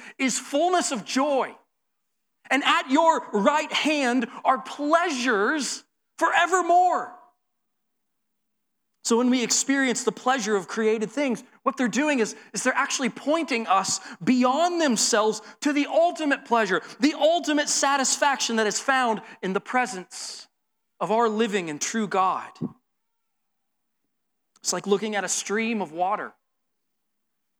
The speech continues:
And you know that, that stream is wonderful. It's lovely.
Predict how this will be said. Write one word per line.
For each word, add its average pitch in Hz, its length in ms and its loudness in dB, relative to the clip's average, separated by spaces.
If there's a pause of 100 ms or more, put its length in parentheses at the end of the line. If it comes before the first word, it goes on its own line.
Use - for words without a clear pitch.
(200)
And 185 100 -10
you 214 100 0
know 208 240 0
that, 214 320 -2 (540)
that 226 100 -8
stream 233 400 -4
is 131 140 -10
wonderful. 185 520 -8 (1500)
It's - 100 -16
lovely. 190 400 -4